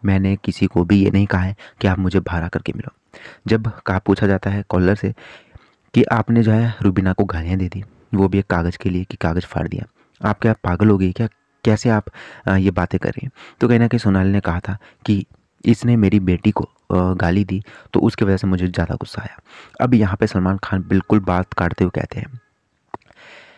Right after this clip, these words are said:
अब एक बात ये भी थी कि सलमान खान ने बात काटी, कहा कि, "भाई रुबीना ने वो सब चीज़ें नहीं कही थी जो तुम कह रही हो, यानी कि तुम्हारी बेटी को कोई गाली नहीं दी गई थी।"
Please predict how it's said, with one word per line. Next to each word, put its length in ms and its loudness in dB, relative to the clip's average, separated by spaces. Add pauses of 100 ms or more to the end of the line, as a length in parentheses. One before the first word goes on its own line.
(320)
अब 260 2 (100)
एक 160 2
बात 240 2
ये 100 4
भी 120 2
थी 200 -4 (400)
कि 220 4
सलमान 320 2
खान 160 0
ने 60 4
बात 240 0
काटी, 280 -4
कहा 260 -2
कि, 100 -6
"भाई 240 -4 (140)
रुबीना 360 2
ने 160 2
वो 180 -2
सब 200 -6
चीज़ें 240 -2
नहीं 180 0
कही 160 0
थी 120 -2
जो 120 2
तुम 140 -4
कह 120 -4
रही 140 -8
हो, 140 -10
यानी 100 2
कि 80 2
तुम्हारी 260 0
बेटी 240 -2
को 100 0
कोई 180 2
गाली 220 -4
नहीं 180 0
दी 140 -8
गई 160 -6
थी।" 80 -8